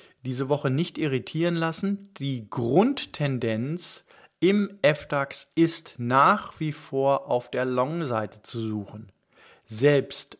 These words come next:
wenn es jetzt eine Korrektur geben sollte,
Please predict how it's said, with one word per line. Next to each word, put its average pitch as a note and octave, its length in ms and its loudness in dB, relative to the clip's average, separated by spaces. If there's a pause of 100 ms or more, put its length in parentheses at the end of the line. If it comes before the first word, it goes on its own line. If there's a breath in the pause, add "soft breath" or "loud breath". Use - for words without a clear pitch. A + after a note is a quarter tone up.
(120)
wenn C3+ 720 2 (360 soft breath)
es A#2+ 140 -4
jetzt C#3+ 280 -4
eine C3 180 -4
Korrektur C#3+ 680 -2
geben A#2+ 300 0
sollte, D#3 560 2